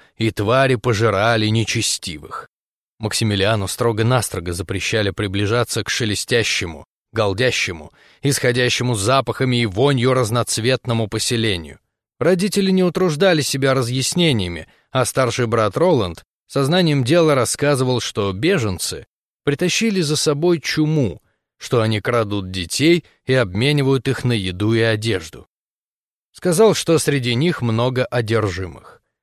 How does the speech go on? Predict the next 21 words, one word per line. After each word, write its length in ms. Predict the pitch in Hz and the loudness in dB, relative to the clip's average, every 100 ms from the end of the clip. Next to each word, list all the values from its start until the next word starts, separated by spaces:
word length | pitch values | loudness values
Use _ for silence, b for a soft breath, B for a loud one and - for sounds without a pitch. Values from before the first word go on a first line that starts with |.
| _ _ - | _ _ -4
Максимилиан 580 | 123 - 117 107 110 110 | -2 0 0 2 0 0
сидел 320 | 113 107 104 | -2 0 0
на 100 | 98 | 0
подоконнике 760 | 107 98 87 147 160 135 147 - _ - | -2 -2 0 2 2 2 0 -2 _ -4
и 80 | 139 | -2
смотрел, 480 | 143 156 143 180 175 | 0 0 2 0 2
как 200 | 165 127 | 0 0
жители 420 | 107 160 - 147 | 0 -2 0 -2
палаточного 720 | 131 123 135 147 127 - 120 | 0 2 2 2 0 -2 -2
городка 500 | 107 107 98 - 151 | -2 -2 -2 0 0
готовятся 580 | 147 123 - 143 135 135 | 2 0 0 0 0 -2
к 80 | - | -2
непогоде, 760 | 127 107 123 120 135 98 82 - _ - | -2 0 -2 2 2 0 -2 -18 _ -2
как 200 | 131 - | -2 0
торопливо 580 | 135 131 - 170 170 151 | 0 0 0 0 2 0
прячут 560 | - 139 147 - 135 | 2 2 2 0 -6
под 240 | - 131 - | -4 -4 -2
трепыхающимися 960 | 131 123 127 - 135 120 - 123 110 113 | -2 0 0 0 2 0 0 -2 -2 -2
пологами 580 | 117 131 123 117 113 - B - | 0 2 2 0 -2 -4 B -2
нехитрый 640 | 131 117 - 110 104 110 | 0 0 -2 -4 -2 -2
скарб. 540 | - - 92 76 _ | -4 -4 -6 -8 _